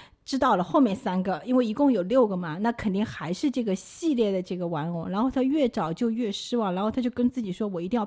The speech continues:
屏住，屏牢，我不能哭出来，我一哭出来我就漏掉了。但是到了最后一个玩偶的时候，她还是没有屏住，就哭，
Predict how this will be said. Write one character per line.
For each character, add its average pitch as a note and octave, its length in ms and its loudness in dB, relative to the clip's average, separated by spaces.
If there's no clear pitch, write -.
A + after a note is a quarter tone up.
屏 F3+ 280 -2
住， B3+ 200 -4
屏 G3 280 8
牢， F3 200 2
我 A3 120 6
不 G#3+ 180 2
能 B3 180 8
哭 - 280 -4
出 A#3+ 180 -2
来， E3+ 180 -4
我 F#3+ 120 -4
一 C4 120 0
哭 C#4 280 -2
出 C4+ 140 -2
来 A#3 100 2
我 F3+ 140 0
就 G#3+ 120 0
漏 C#4+ 320 4
掉 A#3+ 260 -2
了。 F#3 120 -6
但 - 180 4
是 - 220 -2
到 E4 140 8
了 D4 140 6
最 G4+ 220 4
后 F#4+ 180 4
一 C#4 100 4
个 A3+ 100 2
玩 G#3 200 0
偶 G3+ 120 -2
的 F#3 140 -2
时 B3 140 -2
候， B3 100 2
她 C#4+ 220 0
还 B3 180 0
是 - 160 -2
没 B3+ 160 4
有 D4+ 80 -2
屏 G#3+ 320 -6
住， - 140 -14
就 - 220 -4
哭， - 160 -6